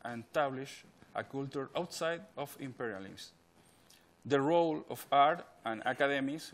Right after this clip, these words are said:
was to help liberate societies and from the capitalist ideology. A musical example of this is Canciones de Alta Copa, with lyrics by the poet Andrés Sabella.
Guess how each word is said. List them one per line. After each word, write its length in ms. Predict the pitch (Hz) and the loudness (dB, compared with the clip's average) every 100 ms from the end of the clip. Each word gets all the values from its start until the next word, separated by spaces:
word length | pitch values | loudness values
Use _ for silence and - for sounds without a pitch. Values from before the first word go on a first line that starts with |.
| - | -6
was 240 | 120 135 | -6 -6
to 180 | - 123 - | -8 -8 -4
help 200 | 143 151 | -4 -4
liberate 640 | 120 139 160 151 147 143 - _ _ _ _ _ - | -4 -4 -2 -2 -2 -4 -10 _ _ _ _ _ -16
societies 920 | - - 156 - 143 139 151 - - - - | -10 -4 -4 -4 -4 -4 -8 -12 -18 -14 -6
and 240 | 131 123 - | -4 -4 -10
from 340 | - - 139 135 | -14 -6 -4 -4
the 100 | 120 | -2
capitalist 680 | 131 127 127 127 127 - - | -4 -4 -6 -8 -10 -12 -12
ideology. 500 | 113 101 90 92 92 _ - _ _ - _ - _ _ - | -10 -8 -10 -12 -16 _ -20 _ _ -20 _ -20 _ _ 2
A 80 | 165 | 2
musical 400 | 208 220 214 208 | 2 0 4 4
example 460 | - - 160 180 - _ _ _ _ _ _ _ _ - | 4 0 0 0 -10 _ _ _ _ _ _ _ _ -4
of 180 | 143 123 | -2 0
this 280 | 156 202 | 0 0
is 420 | - 143 151 - - _ _ _ - | -4 -6 -6 -10 -18 _ _ _ -4
Canciones 640 | 151 135 - 165 190 - - | -2 -2 -2 -4 -4 -8 -6
de 100 | 143 | -2
Alta 280 | 147 143 139 | 0 0 -2
Copa, 300 | 127 98 80 - - - - _ _ _ | -2 -4 -8 -12 -20 -20 -20 _ _ _
with 220 | 117 123 | -4 -4
lyrics 360 | 123 147 165 175 | -2 -2 -2 -4
by 220 | 143 139 | -2 -2
the 160 | 131 123 | 0 -4
poet 380 | - 147 151 156 - | -2 -2 -2 -4 -8
Andrés 300 | 123 131 135 | -6 -6 -4
Sabella. 400 | 139 127 95 | -4 -4 -4